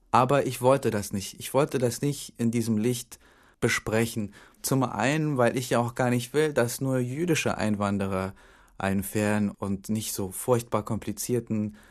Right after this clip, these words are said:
Einbürgerungsprozess kriegen. Ich will nicht die Details aufzählen, aber letztlich, man hat so oft das Gefühl, ich schaffe das nicht. Da kommt immer noch eine Hürde, ich gebe jetzt auf. Man muss so viel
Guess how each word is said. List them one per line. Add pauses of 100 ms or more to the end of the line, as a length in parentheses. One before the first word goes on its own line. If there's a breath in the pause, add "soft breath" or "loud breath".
(180 loud breath)
Einbürgerungsprozess
kriegen. (260 loud breath)
Ich
will
nicht
die
Details
aufzählen,
aber
letztlich,
man
hat (120)
so
oft
das
Gefühl,
ich
schaffe
das
nicht.
Da
kommt
immer
noch
eine
Hürde,
ich
gebe
jetzt
auf. (380 loud breath)
Man
muss
so
viel